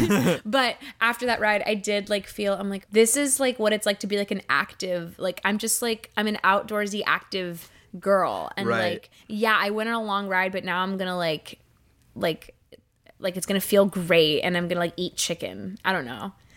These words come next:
Speaker 2: You live in,
Speaker 1: Um,
Speaker 2: you live in a very bikeable neighborhood in L A. You should get a bike.
Speaker 1: I do, but I don't know. How much do bikes cost?
Speaker 2: Uh, you could probably get a cheap one on Craigslist for, like, a hundred, but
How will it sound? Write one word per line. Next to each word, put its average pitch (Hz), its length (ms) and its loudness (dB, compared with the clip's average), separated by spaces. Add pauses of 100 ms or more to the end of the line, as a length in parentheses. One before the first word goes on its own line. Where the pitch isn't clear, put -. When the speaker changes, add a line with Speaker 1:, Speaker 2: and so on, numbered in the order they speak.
(200)
Speaker 2:
You 226 280 -2
live 202 140 0
in, 196 120 4
Speaker 1:
Um, 180 220 -4
Speaker 2:
you 190 140 0
live 254 140 0
in 196 100 0
a 165 60 0
very 143 280 2
bikeable 120 720 0 (200)
neighborhood 117 480 0
in 107 80 -2
L 107 200 -2
A. 95 100 -4
You 120 100 -4
should 135 120 -6
get 127 100 2
a 110 40 -2
bike. 113 260 -2
Speaker 1:
I 233 40 -4 (120)
do, 180 480 2 (460)
but 226 320 4 (440)
I 220 80 2
don't 202 100 0
know. 165 360 -6
How 196 80 -8
much 262 200 -6
do - 40 -16
bikes 294 220 -4
cost? - 420 -8
Speaker 2:
Uh, 143 180 0
you 160 120 -6
could 349 100 -2
probably 170 180 2
get 135 120 2
a - 20 -2
cheap - 320 -2
one 120 120 2
on 110 120 -2
Craigslist 117 480 -4
for, 123 100 -2
like, 113 340 0
a 117 80 -2
hundred, 117 520 2
but 113 240 4